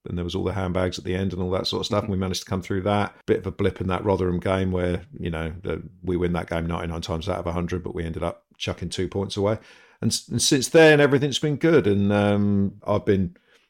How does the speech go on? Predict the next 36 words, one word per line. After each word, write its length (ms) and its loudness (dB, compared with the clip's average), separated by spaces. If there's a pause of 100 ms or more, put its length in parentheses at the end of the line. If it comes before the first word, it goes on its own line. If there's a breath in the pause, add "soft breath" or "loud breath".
(100)
impressed 440 0
with 120 0
a 40 4
number 280 4
of 100 -4
things, 580 4
not 240 0
least 320 0
the, 300 2
the 80 -4
spirit 460 2
that's 140 -4
been 360 -2 (320)
shown, 480 0 (840 soft breath)
um, 580 2
you 80 -2
know, 140 0
to, 180 -4
to 240 -10
pick 220 -8
up 160 -6
all 120 0
these 220 -4
late 220 0
goals 260 2
that 60 -8
we've 180 0
been 100 0
getting, 480 0 (260)
which 200 -8
is 100 -6
obviously 360 -4
a 40 -4
byproduct 680 -4
of 160 -10
the, 240 -2